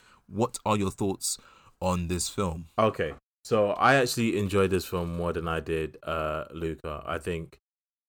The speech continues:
Speaker 2: it, it, it, it wore its inspiration on its sleeves. It knew, it knew what it was doing. Um,
Speaker 1: Hundred percent, <laughs> hundred percent.
Speaker 2: and I would say it's like, um, there, there are some problems with it, but, like,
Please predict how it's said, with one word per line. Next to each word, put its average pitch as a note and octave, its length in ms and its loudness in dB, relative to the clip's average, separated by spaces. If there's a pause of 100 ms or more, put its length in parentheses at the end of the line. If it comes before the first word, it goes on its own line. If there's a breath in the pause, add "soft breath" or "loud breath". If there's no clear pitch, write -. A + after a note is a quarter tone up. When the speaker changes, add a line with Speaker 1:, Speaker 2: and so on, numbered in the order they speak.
(200)
Speaker 2:
it, G2+ 360 2 (280)
it, B2 240 4
it, B2 220 2
it B2+ 100 4
wore C3 420 4
its G#2+ 280 0
inspiration G2+ 840 0
on F#2+ 140 -4
its F2 160 -6
sleeves. D#2 340 -6
It G2 160 -4
knew, A2 260 0
it G2+ 120 -2
knew G#2 300 0
what F2+ 220 -2
it F#2 140 -2
was E2 160 -4
doing. D#2 320 -4 (640)
Um, F2+ 420 4
Speaker 1:
Hundred G#2 260 -2
percent, E2 360 -6
<laughs> - 60 0
hundred A#2 600 2
percent. A2 280 2
Speaker 2:
and A2+ 240 4
I A#2 160 6
would C#3 240 4
say B2+ 360 4
it's G#2+ 360 -2
like, G#2 540 2
um, F#2+ 680 0 (640)
there, D#3+ 200 6
there E3+ 140 8
are G#3 180 8
some F3+ 200 4
problems D3 360 2
with D3 140 2
it, C#3+ 160 2
but, B2 180 6
like, A2+ 280 4